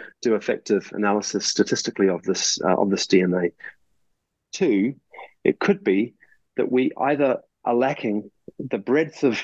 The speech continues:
D N A from existing living human populations or from ancient human populations. And that's why we can't sequence this D N A,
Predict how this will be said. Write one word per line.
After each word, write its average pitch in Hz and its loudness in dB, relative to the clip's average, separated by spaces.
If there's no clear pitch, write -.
D 131 2
N 117 0
A 110 0
from 131 0
existing 107 -2
living 120 2
human 113 0
populations 101 -2
or 143 2
from 127 0
ancient 139 0
human 92 0
populations. 80 -2
And 101 -4
that's 147 0
why 98 2
we 92 0
can't 92 -4
sequence - -2
this - 0
D 95 2
N 87 0
A, 87 0